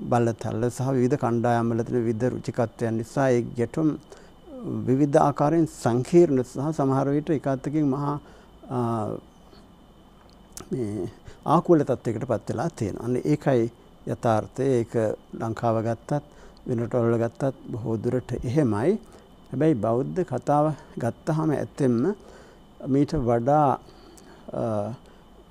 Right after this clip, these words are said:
නියම බෞද්ධ මේ ධර්මයට අනුකූලව හැසිරෙන සමාජයක් හැටියට මීට වඩා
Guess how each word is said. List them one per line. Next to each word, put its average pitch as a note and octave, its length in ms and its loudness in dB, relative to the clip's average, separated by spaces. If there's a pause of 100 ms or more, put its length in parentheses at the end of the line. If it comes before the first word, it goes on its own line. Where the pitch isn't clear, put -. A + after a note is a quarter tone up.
(140)
නියම C3 340 2
බෞද්ධ A#2 480 0 (1120)
මේ G2 380 -6 (260)
ධර්මයට A#2+ 680 0 (260)
අනුකූලව B2 640 -2
හැසිරෙන A#2+ 600 -2 (560)
සමාජයක් A#2+ 800 0
හැටියට B2 440 -2
මීට A#2 240 2
වඩා A#2+ 300 2